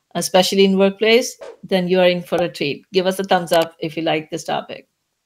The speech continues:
Welcome to Happy and Healthy Mind. My name is Doctor Rosina. Over the last twenty years,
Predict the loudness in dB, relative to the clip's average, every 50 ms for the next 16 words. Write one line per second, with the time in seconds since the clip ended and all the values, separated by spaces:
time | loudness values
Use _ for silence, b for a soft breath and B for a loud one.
0 | _ _ _ _ _ _ _ _ _ _ _ _ B B B B B B B B
1 | B B B 6 6 6 8 6 2 2 2 0 0 2 4 2 2 2 0 -2
2 | 0 0 -2 -2 -2 -4 -2 -2 -4 -8 -8 -10 -12 -14 -16 -18 -20 -14 _ 2
3 | 4 4 6 6 4 4 4 4 2 2 2 0 2 2 2 2 2 -2 -2 -2
4 | -2 -4 -4 -4 -4 -6 -8 -8 -6 -4 -2 0 2 4 4 4 2 2 2 2
5 | 2 2 2 2 2 2 4 2 2 -2